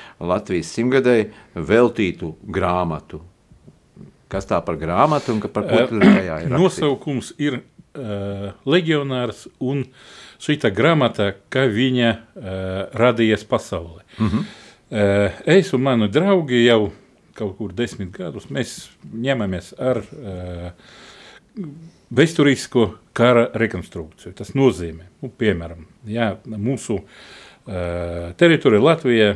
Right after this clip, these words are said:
Speaker 2: Pirmās pasaules karš atzīmējas ar, eh,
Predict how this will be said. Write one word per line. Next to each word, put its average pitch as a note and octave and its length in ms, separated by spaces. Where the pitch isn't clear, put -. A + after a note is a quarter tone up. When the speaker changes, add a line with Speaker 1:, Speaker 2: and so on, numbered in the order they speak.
Speaker 2:
Pirmās B2 340
pasaules F#2 540
karš D#3 360
atzīmējas A2 760
ar, C3 200
eh, F#2 680